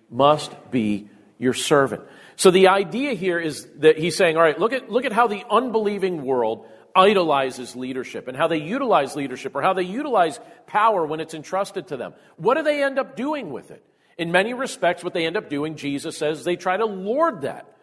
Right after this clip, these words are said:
over people." And I think we've all been on the receiving end of that in one way or another. There's probably some example in, that you can think of over the course of your life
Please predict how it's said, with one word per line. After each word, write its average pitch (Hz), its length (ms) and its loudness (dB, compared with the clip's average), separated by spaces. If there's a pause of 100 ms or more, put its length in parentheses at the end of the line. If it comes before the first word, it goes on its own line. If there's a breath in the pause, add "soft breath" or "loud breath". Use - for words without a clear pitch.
(240 soft breath)
over 156 320 4
people." 131 380 -6
And 190 180 0
I 185 120 2
think 269 200 -6
we've 254 160 -6
all 240 140 4
been 214 160 -2
on 202 120 -2
the 190 60 -6
receiving 185 520 -6
end 170 140 -2
of 151 100 -6
that 160 180 2
in 151 100 -8
one 190 220 0
way 180 140 4
or 175 100 0
another. 160 320 -2 (160 loud breath)
There's 160 160 -4
probably 185 400 2
some 226 280 -2
example 202 600 -2 (260 loud breath)
in, 180 240 0
that 151 120 -4
you 202 140 -6
can 269 160 -8
think 202 200 -2
of 190 160 2
over 190 240 0
the 254 80 -8
course 196 340 -4
of 147 120 -8
your 202 180 -2
life 123 420 -4